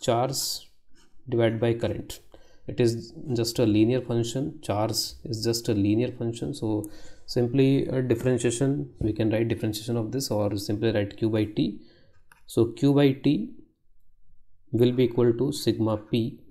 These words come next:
B into V. So this is the answer for C part.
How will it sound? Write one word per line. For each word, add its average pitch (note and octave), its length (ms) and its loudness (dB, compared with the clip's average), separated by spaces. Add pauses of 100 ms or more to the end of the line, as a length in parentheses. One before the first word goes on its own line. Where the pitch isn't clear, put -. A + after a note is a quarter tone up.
(120)
B A#2+ 220 2
into G#2 320 0
V. F#2+ 160 -4 (600)
So A2 280 0
this A2 220 0
is C3 160 2
the A#2+ 120 2
answer G#2+ 300 -2
for G#2 260 -6 (180)
C - 340 0
part. - 300 -10